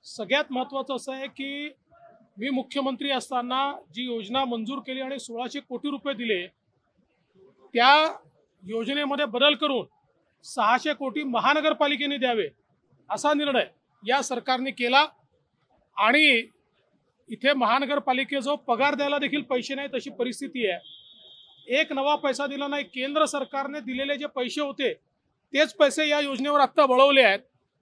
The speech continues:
आणि त्यामुळे त्या योजनेचा ठेकेदार काम देखील करत नाहीये. अर्धा किलोमीटर देखील काम हे पूर्ण करू शकले नाहीये. चाळीस किलोमीटरचं काम करायचंय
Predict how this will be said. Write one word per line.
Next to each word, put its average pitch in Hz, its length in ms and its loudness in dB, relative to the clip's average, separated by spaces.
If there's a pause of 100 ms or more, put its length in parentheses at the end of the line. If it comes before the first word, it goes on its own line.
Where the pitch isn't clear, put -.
(280)
आणि 247 160 2
त्यामुळे 269 480 4 (560)
त्या 269 180 4 (280)
योजनेचा 254 500 -2
ठेकेदार 277 480 -4
काम 254 280 0
देखील 285 240 -2
करत 269 280 -4
नाहीये. 285 280 -2 (920)
अर्धा 226 320 4
किलोमीटर 277 380 -2
देखील 285 280 0
काम 269 260 2
हे 277 80 2
पूर्ण 269 260 -4
करू 277 180 -2
शकले 277 280 -4
नाहीये. 269 280 2 (120)
चाळीस 269 360 0
किलोमीटरचं 277 420 -4
काम 262 220 -2
करायचंय 277 400 -6